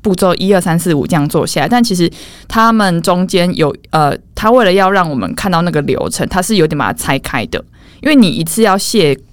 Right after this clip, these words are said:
稻谷，然后或者一次要碾米，不可能只处理那一点点我们要做的量，所以他就是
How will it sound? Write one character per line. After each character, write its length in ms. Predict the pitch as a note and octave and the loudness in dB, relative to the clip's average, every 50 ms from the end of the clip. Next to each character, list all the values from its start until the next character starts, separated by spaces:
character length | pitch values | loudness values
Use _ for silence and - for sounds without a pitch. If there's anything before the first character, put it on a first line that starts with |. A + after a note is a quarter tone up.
| - - - - - | -20 -20 -16 -4 0
稻 180 | A3 F3+ D3+ | 0 0 0
谷， 220 | D3 - - - - | -2 -4 -10 -8 -6
然 140 | B2+ C#3 D#3 | -4 -2 -2
后 80 | F#3 G3+ | 0 0
或 80 | G#3+ | 0
者 60 | G#3+ G3 | 0 0
一 100 | - E3 | -2 0
次 120 | - G#3 | 0 2
要 80 | F#3 F#3 | 2 2
碾 200 | F3 C#3+ C#3 D#3 | 2 2 2 0
米， 100 | D3 B2+ | 0 0
不 140 | - A3+ | 0 -2
可 120 | A3+ - E3+ | -2 0 -2
能 140 | C3+ C3+ D#3 | -2 -2 -4
只 320 | - - C#3 C3+ - - - - - - - - - - - - - - - | -4 -4 -6 -6 -6 -8 -12 -20 -20 -20 -20 -20 -20 -20 -20 -16 -16 -14 -10
处 220 | - - G3 G#3 | -2 2 2 4
理 140 | G3+ F3+ D#3 | 4 2 0
那 100 | F3+ G3 | 0 0
一 80 | G3 A3+ | -2 -2
点 240 | - E3 D3 D#3 | 0 0 0 2
点 160 | D#3 E3+ D3+ C#3 | 2 0 0 0
我 60 | C3 | 0
们 120 | B2+ B2 | -2 0
要 140 | C3+ D#3+ E3 | 0 0 0
做 180 | D#3+ - F3 C#3 | 0 0 -2 0
的 160 | - F2+ E2+ | 0 -2 -4
量， 200 | D#2 C3+ - - - - - - - - - - - - - - - | -2 -2 -4 -4 -8 -16 -20 -20 -20 -20 -20 -20 -20 -20 -20 -20 -14
所 160 | - - G3+ G3 | -6 -2 0 0
以 40 | |
他 180 | F3 F#3+ G3 G3 | 2 2 0 0
就 100 | G3+ G3 | 2 0
是 380 | G3 - G#3 G3 F#3 F3 F3 | 0 2 2 4 4 2 0